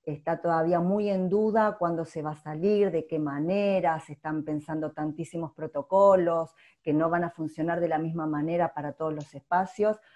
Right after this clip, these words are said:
Lo que sí es cierto que hay, que a partir, ya venía de antes, pero se profundizaron las, las organizaciones de los trabajadores y las trabajadoras,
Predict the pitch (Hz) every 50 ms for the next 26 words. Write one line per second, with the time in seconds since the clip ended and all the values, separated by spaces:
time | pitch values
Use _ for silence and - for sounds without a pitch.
0 | _ _ - 151 175 170 175 175 170 - - - 226 233 240 233 233 - - 226
1 | 233 233 233 240 240 233 - 247 247 247 254 254 254 _ _ _ _ - 180 170
2 | 160 156 156 151 147 135 135 - 147 - 175 165 156 156 - 156 156 143 - 196
3 | 196 202 196 196 - - - - _ - 175 - 170 165 165 175 185 190 185 180
4 | 190 220 247 254 240 214 185 - 170 170 - 160 156 156 156 151 - - 156 127
5 | - 151 - - 156 160 156 156 151 - - 190 190 190 208 202 196 175 170 160
6 | 156 147 - _ - 160 151 - - 147 151 156 160 156 160 160 156 - - 190
7 | 180 185 180 175 165 156 151 151 147 139 147 143 - - 151 147 147 - - 147
8 | 151 160 180 185 190 185 185 185 170 151 147 - 156 151 151 151 - - 156 160
9 | 185 202 214 220 226 226 233 233